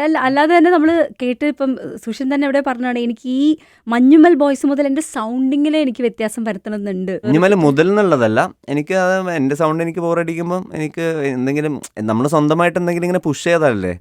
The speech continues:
Speaker 1: ഉം, ഉം, ഉം.
Speaker 2: എന്തെങ്കിലും പുതിയതായിട്ട് ട്രൈ ചെയ്യാൻ പറ്റും. അപ്പം എനിക്ക് ഈ കഴിഞ്ഞ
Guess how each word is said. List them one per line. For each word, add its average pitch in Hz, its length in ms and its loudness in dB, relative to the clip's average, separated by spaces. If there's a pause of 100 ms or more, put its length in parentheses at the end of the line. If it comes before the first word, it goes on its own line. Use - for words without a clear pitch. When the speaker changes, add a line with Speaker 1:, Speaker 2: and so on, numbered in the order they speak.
Speaker 1:
ഉം, 247 160 -6
ഉം, 240 180 -6
ഉം. 226 100 -10
Speaker 2:
എന്തെങ്കിലും 131 300 -2
പുതിയതായിട്ട് 135 480 0
ട്രൈ 123 100 -2
ചെയ്യാൻ 113 220 -2
പറ്റും. 101 200 -6
അപ്പം 110 360 -8
എനിക്ക് 107 200 -10
ഈ 135 180 -6 (120)
കഴിഞ്ഞ 123 360 -2